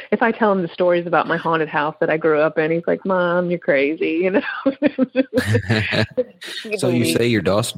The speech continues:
Speaker 2: your daughter's seen stuff?
Speaker 1: She has. She has seen several things. And she,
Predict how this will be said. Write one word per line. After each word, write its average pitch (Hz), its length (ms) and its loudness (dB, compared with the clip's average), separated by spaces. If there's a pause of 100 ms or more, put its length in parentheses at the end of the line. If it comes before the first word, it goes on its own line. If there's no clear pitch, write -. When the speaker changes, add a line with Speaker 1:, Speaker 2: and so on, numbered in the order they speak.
(100)
Speaker 2:
your 104 180 2
daughter's 107 420 0
seen 147 220 2
stuff? 165 460 -2 (800)
Speaker 1:
She 254 240 -2
has. 175 520 0
She 240 160 0
has 240 180 0 (140)
seen 226 340 2
several 190 320 0
things. 185 480 -2
And 247 160 2
she, 359 260 2